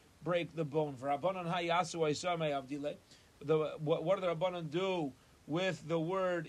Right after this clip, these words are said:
Yasu Oisai? Because according to them, it says you, uh, you should prepare it.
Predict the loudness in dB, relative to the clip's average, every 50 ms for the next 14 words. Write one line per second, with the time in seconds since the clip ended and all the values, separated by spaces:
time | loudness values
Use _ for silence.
0 | -6 -4 0 0 2 2 2 0 -2 -2 -2 0 0 0 0 0 0 0 -2 0
1 | 2 2 4 4 4 4 2 0 0 0 2 2 2 2 0 -2 -6 -10 -16 -20
2 | -8 -6 -4 -4 -2 -2 -2 -2 -2 -2 -2 -4 4 8 8 8 8 6 2 -2
3 | -10 -18 _ _ -20 -20 -20 -20 -20 -20 -20 -20 -20 -20 -20 -20 -20 -20 -20 -20
4 | -18 -16 -12 -6 -2 0 0 0 0 0 0 0 0 2 4 4 6 6 4 4
5 | 2 0 0 0 -2 0 0 -2 0 2 2 4 4 4 6 4 4 4 4 -2
6 | -14